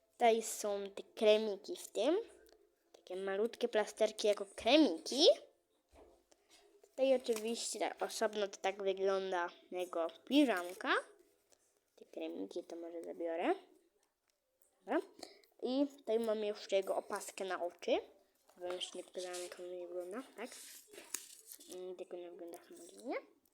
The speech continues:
Te jego stylowe okularki. Jego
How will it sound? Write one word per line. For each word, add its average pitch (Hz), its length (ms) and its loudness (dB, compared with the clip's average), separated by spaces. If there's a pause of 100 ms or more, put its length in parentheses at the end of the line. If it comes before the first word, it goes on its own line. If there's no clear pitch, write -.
(380)
Te 247 80 2
jego 233 260 6
stylowe 208 600 4
okularki. 196 640 2 (2250)
Jego 220 460 6